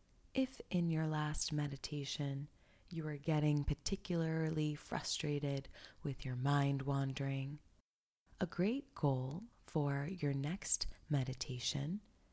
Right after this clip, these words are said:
is to simply not get annoyed when the mind wanders. Keep your goals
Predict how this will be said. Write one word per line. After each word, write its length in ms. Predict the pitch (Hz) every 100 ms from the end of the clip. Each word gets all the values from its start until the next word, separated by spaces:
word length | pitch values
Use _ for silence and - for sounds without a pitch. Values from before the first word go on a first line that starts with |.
| - - _ - - -
is 400 | - 208 196 - - - - - -
to 120 | -
simply 500 | 226 - 294 - 262
not 460 | 214 170 190 226 -
get 180 | 185 170
annoyed 640 | 151 143 180 143 - - - - - -
when 180 | 160
the 80 | 151
mind 420 | 143 147 147 139
wanders. 920 | 131 139 175 156 - - 196 - - - - _ _ _ _ _ _ _ _ _ _ _ _ _ _ _ _
Keep 320 | - 269 -
your 120 | 247
goals 640 | 220 160 143 143 139 139